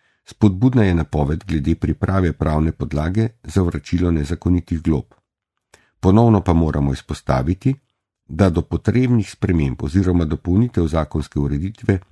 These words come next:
vključno z davčno zakonodajo, za večjo dostopnost odvetniške pomoči pro bono še ni prišlo. Ministrstvo za pravosodje tudi spodbujamo,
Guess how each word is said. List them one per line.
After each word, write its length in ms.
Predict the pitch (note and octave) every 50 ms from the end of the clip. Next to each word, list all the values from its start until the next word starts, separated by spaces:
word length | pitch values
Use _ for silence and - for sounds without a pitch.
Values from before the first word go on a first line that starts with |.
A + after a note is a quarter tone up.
| _ _ _ - -
vključno 480 | - - - A#2+ C3 - - - A2
z 60 | F#2+
davčno 400 | D#2+ D#2+ D#2 D2+ D2 - - E2+
zakonodajo, 760 | D2 D#2 D2+ - - C#2+ C#2 C2+ B1+ C#2+ D2+ D#2 F2+ G#2 A2+ A2+ _ -
za 140 | - D#2 E2+
večjo 320 | D#2 E2+ F2+ F2 - F#2+ D#2+
dostopnost 680 | D2+ C#2+ - - D#2 C#2+ - - D2 C#2 B1 _ _ _ - - _ _ _ _ _ _ -
odvetniške 640 | C2 B1 A#1+ C2 F2+ G2+ G#2 - B2 - - - A#2+
pomoči 440 | - - F#2+ F#2+ F2 - - F#2+ F2
pro 220 | - - - -
bono 340 | C2 B1 E2 E2+ F2 F2+ F2+
še 180 | - - D2 C#2+
ni 140 | D2 C#2+
prišlo. 420 | C2 - A#2+ - - - - G#2+ - _ _ _ _ _ _ _ _ _ _ _ _ _ _ _ _ _ _ _ _ _ _ _ _ -
Ministrstvo 640 | D#2+ F2 F#2+ A2+ D3 D3 - - A2+ A2 - - G#2+
za 120 | F#2 G2+ F#2+
pravosodje 640 | - - F#2+ F#2 E2 F2 - - - A#2+ G2 E2+ D2+
tudi 260 | - - D2+ D2 D2
spodbujamo, 760 | - - - D2 C2+ B1+ A#1+ C2 C2+ C2+ C#2+ D#2+ F#2+ A2 A2+